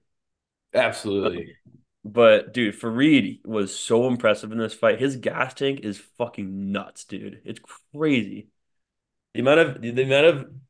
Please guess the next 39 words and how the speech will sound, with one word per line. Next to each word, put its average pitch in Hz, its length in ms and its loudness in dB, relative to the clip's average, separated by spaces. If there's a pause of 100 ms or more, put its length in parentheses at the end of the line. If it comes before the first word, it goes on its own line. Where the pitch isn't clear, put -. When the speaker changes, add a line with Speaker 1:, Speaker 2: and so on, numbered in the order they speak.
(160)
Speaker 2:
cardio 120 400 4
it 127 80 -6
takes 110 280 -6
to 110 100 -8
keep 110 300 -6
going 113 180 0
after 110 200 0
takedowns 107 500 -2
once 104 160 -6
they 98 80 -10
keep 101 220 -10
getting 98 180 -2
stuff 104 380 -6
like 107 160 -6
that 107 140 -2
is, 98 120 -8 (240)
is 98 160 -8
insane. 98 640 -6 (880)
I 127 120 4
went 175 160 8
away 165 160 8
from 160 120 -4
this 147 140 0
fight, 127 440 2 (280)
uh, 104 420 4
being 110 360 -4
higher 110 300 2
on 107 100 -2
both 113 240 -4
fighters, 98 320 -4
honestly, 98 340 -4
which 107 160 -4
is 101 120 -8 (280)
honestly 160 360 0
kind 123 320 -4
of 110 60 0
a 98 40 0
rare 104 240 2
thing. 110 420 -6